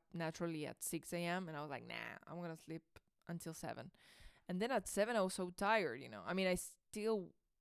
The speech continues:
like, woke up, but I didn't have the same energy. So I was like, "Okay, if tomorrow I wake up naturally at six,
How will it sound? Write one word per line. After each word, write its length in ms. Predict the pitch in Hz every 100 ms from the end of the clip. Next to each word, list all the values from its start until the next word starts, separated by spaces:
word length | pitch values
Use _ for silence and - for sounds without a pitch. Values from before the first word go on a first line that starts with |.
| -
like, 200 | 170 160 - _ -
woke 280 | 175 180
up, 220 | 220 220 175
but 260 | 170 165 156 - - _ _ _ _ _
I 120 | -
didn't 220 | 180 226 233
have 120 | 196
the 60 |
same 240 | 180 175 170
energy. 540 | 165 175 180 202 226 -
So 160 | -
I 20 |
was 120 | 196 196
like, 140 | 170
"Okay, 360 | 170 165 - 165 _ _ _ _
if 160 | 196 196
tomorrow 640 | - 190 185 190 208 214 -
I 140 | - 175
wake 260 | 170 175
up 120 | 175 170
naturally 500 | 165 170 170 156 135
at 80 | -
six, 600 | - 247 208 - - -